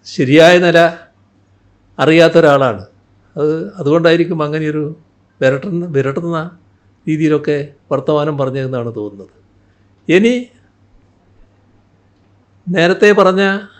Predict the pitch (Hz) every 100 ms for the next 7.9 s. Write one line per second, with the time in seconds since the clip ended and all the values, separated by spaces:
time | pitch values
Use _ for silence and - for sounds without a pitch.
0 | _ _ _ _ 208 180 180 185 202 _
1 | _ _ _ _ _ - 170 170 214 190
2 | 185 175 170 151 135 127 107 101 _ _
3 | _ _ _ _ _ _ - 175 202 226
4 | 220 302 247 233 220 226 220 226 226 202
5 | 208 208 226 220 190 208 214 202 220 214
6 | 214 196 208 208 160 101 - _ _ _
7 | _ _ _ _ _ 202 175 185 196